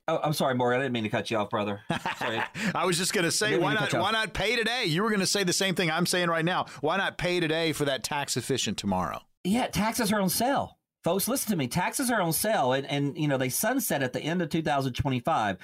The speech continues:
Speaker 1: So I, I would really encourage you to give us a call. If you have a lot of money in qualified accounts, I R As, four oh one Ks, let's maybe look at some Roth conversions. Let's start doing some planning around taxes. That way you can have some tax-free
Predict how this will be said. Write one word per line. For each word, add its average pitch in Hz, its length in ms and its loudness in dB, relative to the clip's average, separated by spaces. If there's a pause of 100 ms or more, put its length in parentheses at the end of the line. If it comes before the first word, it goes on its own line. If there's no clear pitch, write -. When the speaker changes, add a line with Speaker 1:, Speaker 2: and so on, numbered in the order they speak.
(300)
Speaker 1:
So 156 100 0
I, 170 220 2
I 175 80 4
would 156 200 2
really 202 300 2
encourage 165 340 0
you 143 60 0
to 131 80 2
give 143 160 0
us 143 100 0
a 127 60 -4
call. 123 240 0
If 117 80 -4
you 233 120 2
have 240 100 2
a 131 40 2
lot 127 280 2
of 147 60 0
money 139 440 0
in 117 140 -2
qualified 135 560 0
accounts, 104 520 -2
I 147 200 2
R 139 140 2
As, 107 200 -2
four 139 220 0
oh 139 40 2
one 127 160 -2
Ks, 113 440 -2 (100)
let's 196 220 0
maybe 240 260 0
look 185 240 0
at 170 80 -2
some 131 240 0
Roth 143 260 2
conversions. 117 760 -2 (320)
Let's - 180 0
start 311 400 0
doing 160 220 2
some 135 220 -2
planning 170 460 0
around 120 280 0
taxes. 135 580 -2
That 131 160 0
way 143 140 0
you 135 100 -2
can 135 120 -2
have 131 200 0
some 113 180 -2
tax-free 160 920 -2